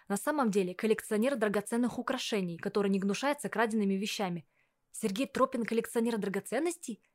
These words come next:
переспросила я, не веря своим ушам. В голове тут же завертелось тысячи мыслей. Бизнес Юли и Эрнста, их общие дела со скупщиком, какая-то таинственная связь скупщика с Марком и, наконец, фотографии девушки в ожерелье, которая послужила орудием убийства.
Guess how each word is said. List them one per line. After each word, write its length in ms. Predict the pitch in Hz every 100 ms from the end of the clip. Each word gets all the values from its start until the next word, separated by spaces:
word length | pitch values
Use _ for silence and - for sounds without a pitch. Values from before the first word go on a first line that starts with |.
| _
переспросила 560 | 226 214 - 214 - 208
я, 180 | 208
не 140 | 196 190
веря 160 | 196
своим 300 | 180 190 185
ушам. 340 | 196 - 170 165 _ _ _ _ _
В 60 | 190
голове 360 | 240 262 277 - -
тут 220 | 302 202
же 100 | 202
завертелось 640 | 208 202 196 240 220 - -
тысячи 360 | 294 240 -
мыслей. 480 | 208 196 180 170 170 _ - _
Бизнес 420 | 180 262 262 -
Юли 260 | 208 247 254
и 220 | 233 226
Эрнста, 500 | 214 208 185 - 180
их 280 | 165 208 -
общие 320 | 262 262 254
дела 240 | 208 226 226
со 120 | 240
скупщиком, 680 | - 226 196 - 156 - -
какая-то 400 | 196 190 190 262
таинственная 540 | 240 240 240 - 247 226
связь 340 | - 233 233
скупщика 440 | - 233 - 247
с 120 | 233 208
Марком 440 | 202 185 - 170 - - -
и, 80 | 220
наконец, 340 | 226 240 226
фотографии 540 | - 220 214 208 190
девушки 480 | 185 170 294 285 -
в 40 | 240
ожерелье, 440 | 214 226 233 220
которая 300 | 190 190 185
послужила 640 | 185 - 180 170 247 240
орудием 440 | 196 185 185 196 196
убийства. 600 | 196 175 190 - 170